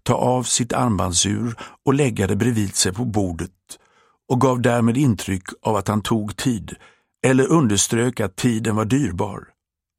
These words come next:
och att det hädanefter enbart skulle talas om arbete.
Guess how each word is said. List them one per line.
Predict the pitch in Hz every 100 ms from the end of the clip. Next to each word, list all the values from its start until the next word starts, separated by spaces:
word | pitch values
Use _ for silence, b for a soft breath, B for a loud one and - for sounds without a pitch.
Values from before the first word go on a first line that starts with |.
| _ B 117
och | -
att | 123
det | 135
hädanefter | 127 139 120 113 120 - 120 -
enbart | 156 131 107 127 139 _ -
skulle | - 107
talas | 104 131 104 87 -
om | 82 80 -
arbete. | 120 87 90 85 -